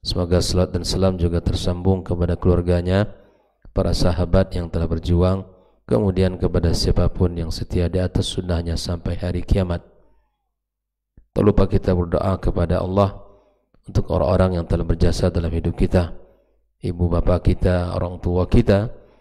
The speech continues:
yang telah mengorbankan apa saja demi kebaikan kita. Semoga Allah Subhanahu wa taala menerima kebaikan mereka dan menempatkan tempat yang mulia di sisinya.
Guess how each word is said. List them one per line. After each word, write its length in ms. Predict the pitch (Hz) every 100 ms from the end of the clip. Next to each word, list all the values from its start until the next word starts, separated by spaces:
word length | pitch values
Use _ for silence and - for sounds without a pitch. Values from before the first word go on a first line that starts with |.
| _ _ _
yang 560 | - 90 87 87 90 90 - -
telah 160 | 87 90 90
mengorbankan 1040 | 92 92 90 92 90 92 90 90 90 87 95 _ _ _ _ _ _
apa 240 | - 98 104
saja 320 | 113 110 110
demi 560 | 98 90 90 92 98 104
kebaikan 560 | - 92 90 90 - 95
kita. 400 | 95 - 101 - - - - _ _ _
Semoga 320 | - - 95 101
Allah 160 | 104
Subhanahu 560 | 85 92 87 90 87 85
wa 60 | -
taala 360 | 85 92 92 95 98 101 -
menerima 640 | 95 87 90 87 92 92
kebaikan 480 | 92 90 92 90 92 90
mereka 560 | 92 90 104 131 - - - _ -
dan 400 | - 101 98 92
menempatkan 960 | 90 90 82 87 - - 87 90 90 92
tempat 480 | - 85 - - 101
yang 320 | 90 87 87
mulia 320 | 87 90 92
di 160 | 95 92
sisinya. 480 | 98 90 98 85